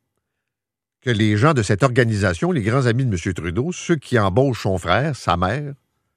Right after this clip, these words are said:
ont, à quarante-trois reprises dans les six mois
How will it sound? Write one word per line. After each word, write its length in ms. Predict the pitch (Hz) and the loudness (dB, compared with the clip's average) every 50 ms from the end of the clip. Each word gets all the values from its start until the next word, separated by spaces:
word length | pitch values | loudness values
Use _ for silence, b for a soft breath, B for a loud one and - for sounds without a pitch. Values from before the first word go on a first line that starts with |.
| _ _ _ _ _ _ _ _ _ _ _ _ _ _ _ _ _ _ _ _ _ _ _ _ _ _ | _ _ _ _ _ _ _ _ _ _ _ _ _ _ _ _ _ _ _ _ _ _ _ _ _ _
ont, 280 | 135 156 170 175 - - _ _ _ _ _ - _ _ _ _ _ _ _ | 2 4 4 4 2 -2 _ _ _ _ _ -20 _ _ _ _ _ _ _
à 140 | 113 117 110 | -2 -2 -2
quarante-trois 800 | - - - 196 190 165 180 160 131 104 - - 143 175 180 | 2 6 6 6 6 6 4 2 2 0 -4 -2 2 2 4
reprises 480 | 131 113 104 92 - 104 123 156 151 127 | 4 4 2 0 0 0 0 0 2 2
dans 160 | 120 107 101 | 2 2 2
les 200 | 95 90 101 104 | 2 0 0 -2
six 480 | 101 - - - - 214 175 - - - | -2 -4 -6 -2 -2 -2 -2 -2 -4 -4
mois 380 | 131 131 135 139 139 131 131 | -4 -2 0 0 -2 -2 -6